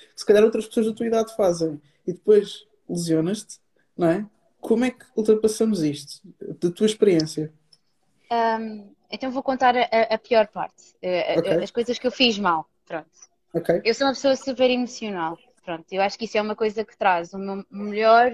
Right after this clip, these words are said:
Speaker 2: e também traz o pior, ou seja,
Speaker 1: Uhum.
Speaker 2: os highs são muito highs, mas os valleys são muito, pronto, são,
Speaker 1: Yeah.
Speaker 2: são bem fundos. E, e eu acho que isso é uma coisa que eu, ahm, nestes últimos, no último ano e meio, é uma coisa que eu tenho vindo a aprender a gerir.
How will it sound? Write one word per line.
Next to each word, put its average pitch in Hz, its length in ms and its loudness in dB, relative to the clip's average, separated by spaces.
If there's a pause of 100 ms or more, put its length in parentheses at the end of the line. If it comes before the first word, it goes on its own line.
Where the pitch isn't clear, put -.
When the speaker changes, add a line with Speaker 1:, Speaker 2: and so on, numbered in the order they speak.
Speaker 2:
e 233 80 -14
também 233 220 -6
traz 226 280 0
o 233 60 -10
pior, 190 380 -2
ou 175 80 -6
seja, 160 500 -10
Speaker 1:
Uhum. 160 300 -6 (120)
Speaker 2:
os 226 160 0
highs 196 480 0
são 190 120 -8
muito 190 240 -8
highs, 226 400 4
mas 226 220 -6
os 214 120 -6
valleys 202 560 0
são 202 160 -10
muito, 196 640 -10 (420)
pronto, 165 260 -10
são, 170 140 -8
Speaker 1:
Yeah. 160 200 -2
Speaker 2:
são 190 140 -6
bem 202 160 2
fundos. - 540 -18 (500)
E, 208 460 -4
e 220 140 -4
eu 220 100 0
acho 214 260 2
que 240 80 -10
isso 240 120 -6
é 233 40 0
uma 233 140 -4
coisa 247 300 -4
que 240 140 -8
eu, 190 200 -2 (240)
ahm, 180 600 -6 (520)
nestes 220 420 -6
últimos, 214 380 -8 (280)
no 226 200 -4
último 262 360 -2
ano 220 80 -6
e 220 60 -6
meio, 220 280 -4
é - 20 -4
uma 226 140 -8
coisa 220 220 -10
que - 80 -16
eu - 40 -20
tenho 220 200 -10
vindo 214 260 -10
a 214 60 -2
aprender 214 680 -6
a 202 80 -4
gerir. 185 420 -10